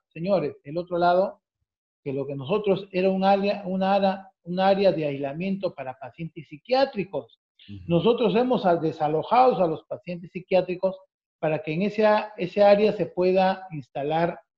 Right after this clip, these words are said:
Speaker 1: las camas covid.
Speaker 2: Ujú.
Speaker 1: Significa que terminando la pandemia, mis pacientes psiquiátricos van a tener que regresar a esa área.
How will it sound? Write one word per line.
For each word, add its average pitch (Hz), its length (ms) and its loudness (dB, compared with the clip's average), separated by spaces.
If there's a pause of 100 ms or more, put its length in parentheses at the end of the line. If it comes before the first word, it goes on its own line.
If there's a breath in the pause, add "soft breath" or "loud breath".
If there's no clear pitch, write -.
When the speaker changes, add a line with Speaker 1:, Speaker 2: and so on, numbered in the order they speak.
(240)
Speaker 1:
las - 200 -16
camas 139 280 -10
covid. 143 260 2
Speaker 2:
Ujú. - 400 -18
Speaker 1:
Significa 190 520 2
que 190 100 0
terminando 190 640 0
la 240 180 4
pandemia, 196 680 2 (460)
mis 127 160 -12
pacientes 220 460 -6
psiquiátricos 254 680 0
van 190 160 0
a 196 100 2
tener 185 300 -4
que 165 140 -4
regresar 170 680 2
a 185 40 4
esa 156 280 0
área. 113 280 -14